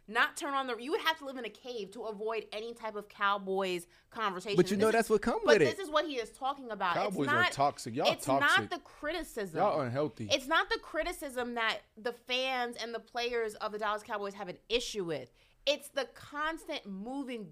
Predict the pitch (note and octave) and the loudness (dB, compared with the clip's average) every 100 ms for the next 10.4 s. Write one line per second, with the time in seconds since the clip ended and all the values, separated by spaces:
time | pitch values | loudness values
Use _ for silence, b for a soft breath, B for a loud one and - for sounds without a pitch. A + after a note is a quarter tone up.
0 | _ G3+ A3 C#4 - - G3+ F#3 - F#3 | _ 2 4 0 -6 -4 -2 -2 -4 -6
1 | F3 - G3+ F3 E3+ E3 E3+ F3 A#3+ C4+ | -6 -10 -6 -6 -6 -8 -10 -4 -4 -2
2 | F#4 G#4+ F#4 F#4 F#4 C#4+ D4 D4 C4+ A#3 | -4 -4 -4 -8 -6 -6 -6 -8 -8 -6
3 | B3+ D4 C#4 C#4 C#4+ C4 A3 G#3 - G#3+ | -6 -8 -10 -8 -8 -6 -6 -6 -14 -16
4 | A#3 B3 C4 A#3 G#3+ C4+ D4+ - _ _ | -14 -14 -14 -10 -6 -4 -6 -12 _ _
5 | _ _ _ _ _ G#3+ A#3+ A3+ A#3+ C#4 | _ _ _ _ _ 0 0 0 -4 -6
6 | C#4+ D4 C#4+ C#4 D4 E4 D4+ B3+ G#3 - | -10 -12 -12 -10 -10 -10 -10 -10 -8 0
7 | G#3+ B3 C4+ D4 C#4 D4+ D#4 D#4 E4+ D#4 | 2 2 -4 -10 -4 -2 -2 -6 -10 -6
8 | D#4 C4+ B3 C4+ C4 G#3 G#3+ C4+ C#4+ A3 | -2 -2 -4 -10 -8 -10 -10 -10 -10 -8
9 | G#3+ A3 C4+ - D4+ C4 C4 - C#4 E4 | -8 -8 -14 -6 -4 -4 -10 -2 2 2
10 | D#4+ D#4 D4+ C#4 | 0 -2 -2 -6